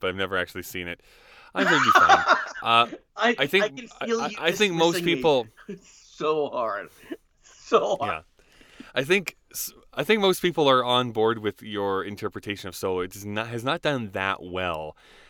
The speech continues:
Speaker 1: at the box office. I mean, if this was a non-Star Wars movie, people would be raving about it. But over twenty-five days of it being in theaters, it has made one hundred and ninety-four million dollars, uh, versus that same time period, Rogue One had already made four hundred and seventy-nine.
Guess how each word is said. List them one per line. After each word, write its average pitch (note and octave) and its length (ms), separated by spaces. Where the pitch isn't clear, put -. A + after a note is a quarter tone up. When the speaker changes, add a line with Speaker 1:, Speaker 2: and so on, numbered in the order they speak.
Speaker 1:
at G2+ 140
the G2 80
box F2 340
office. D#2+ 360
I A2 80
mean, A2+ 180
if A#2+ 80
this B2+ 260
was A2 100
a G#2 40
non-Star G2 640
Wars A2 200
movie, A#2+ 300
people G2 280
would F2+ 120
be F2 80
raving F2+ 380
about A2 280
it. C3 140
But A2 220
over A#2 260
twenty-five A2+ 720
days G#2 300
of F#2+ 80
it F#2 100
being F#2+ 220
in F2+ 120
theaters, F2+ 380
it G2 100
has F#2+ 120
made F#2 240
one A2+ 260
hundred G2 380
and F#2+ 220
ninety-four G2+ 920
million G#2 560
dollars, E2+ 680
uh, G2 120
versus G#2+ 680
that G#2 300
same A#2+ 300
time B2+ 340
period, F2+ 400
Rogue F#2+ 320
One G2 180
had F#2+ 120
already F#2+ 240
made F#2 180
four G#2 300
hundred F#2 220
and F2 80
seventy-nine. E2+ 640